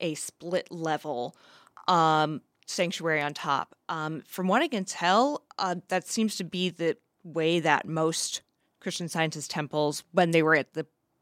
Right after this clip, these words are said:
point of popularity where they could still do temples, uh, not so much to,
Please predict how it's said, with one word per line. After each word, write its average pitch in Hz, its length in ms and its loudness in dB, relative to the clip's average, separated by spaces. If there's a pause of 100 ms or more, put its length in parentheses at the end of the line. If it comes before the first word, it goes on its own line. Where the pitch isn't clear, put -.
(140)
point 165 240 2
of 143 80 -6
popularity 156 460 -2
where 151 140 -4
they 143 80 -10
could - 200 -8
still - 280 -4 (180)
do 160 240 -2
temples, - 680 -6 (460)
uh, 151 160 4
not 135 200 -4
so - 120 -8
much 123 240 -6
to, - 140 -6